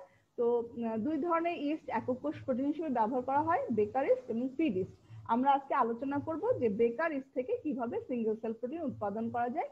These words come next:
এটা তিনটা ধাপে করা হয়। প্রথম ধাপে একটা বায়ুশূন্য পাত্রে জীবাণুমুক্ত ও media নিয়ে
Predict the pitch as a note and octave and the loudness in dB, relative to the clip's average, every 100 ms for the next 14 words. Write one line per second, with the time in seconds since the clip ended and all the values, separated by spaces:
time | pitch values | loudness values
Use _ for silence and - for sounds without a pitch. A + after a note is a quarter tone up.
0 | _ _ - A3 B3+ - D#4 F4+ F#4 D#4 | _ _ -8 -4 -4 -2 -2 2 4 4
1 | C4 G#3+ A#3 A#3 G#3+ A#3+ D4+ B4+ - C4 | 0 -2 -2 0 0 0 0 -2 0 -2
2 | D4+ G#4+ G4 G#3+ G3+ C#4 D5 - _ - | 0 -4 -2 -4 -2 -2 -2 -6 _ -4
3 | G#3 C4+ B3 A3 G#3+ B3 B3+ D#4+ E4+ E4+ | -2 0 2 4 4 2 -2 -4 -4 0
4 | A3+ - C#4 F4+ D#5 _ - F#3+ B3 D4+ | 0 -2 -6 -6 -6 _ -10 -4 0 0
5 | D4+ E4+ E4+ - F#4+ G#4 C4 A3+ A3+ A#3 | 0 -2 -6 -4 -4 2 2 4 2 2
6 | C4+ E4 D4+ B3 A3 C4 | 0 2 2 2 0 -2